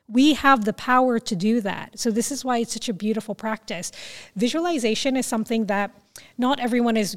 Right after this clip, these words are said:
naturally good at. It takes time. You need to keep practicing. I would recommend doing, like, guided visualization meditations online. You can keep listening to those. Um, even just sitting for five minutes every day and trying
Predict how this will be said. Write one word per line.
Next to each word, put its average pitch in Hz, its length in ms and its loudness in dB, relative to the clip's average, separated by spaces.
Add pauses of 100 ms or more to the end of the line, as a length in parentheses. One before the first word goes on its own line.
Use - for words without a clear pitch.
naturally 202 580 -6
good 190 240 -4
at. 294 300 0
It 240 140 -4
takes - 320 -4
time. 220 480 -2
You 277 100 0
need 226 180 0
to 220 80 -10
keep - 200 -8
practicing. 269 640 -4
I 233 100 2
would 202 180 -4
recommend 202 640 -6 (400)
doing, 214 320 -2
like, 190 320 -4
guided 202 680 -2
visualization 196 1000 -4
meditations 262 800 -2
online. 240 680 0
You 202 80 -6
can 208 160 -6
keep 214 240 -8
listening 196 460 -6
to 202 140 -6
those. 254 720 2 (580)
Um, 202 640 -2 (720)
even 220 280 4
just - 240 0
sitting 240 640 0
for 233 160 -4
five 208 360 -4
minutes 208 320 -4
every 208 240 -4
day 190 300 -4
and 202 160 -4
trying 202 720 -2